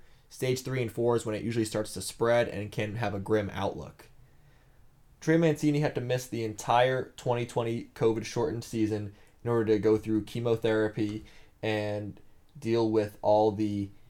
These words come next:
physical tolls that takes on your body. Now, in the twenty twenty-one season, Doctors gave Mancini the all clear to rejoin the team. He went through spring training.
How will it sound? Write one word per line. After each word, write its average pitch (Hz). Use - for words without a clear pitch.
physical 127
tolls 135
that 110
takes 120
on 113
your 101
body. 104
Now, 107
in 104
the 104
twenty 147
twenty-one 147
season, 113
Doctors 123
gave 117
Mancini 113
the 101
all 143
clear 143
to 131
rejoin 131
the 135
team. 120
He 113
went 120
through 117
spring 135
training. 123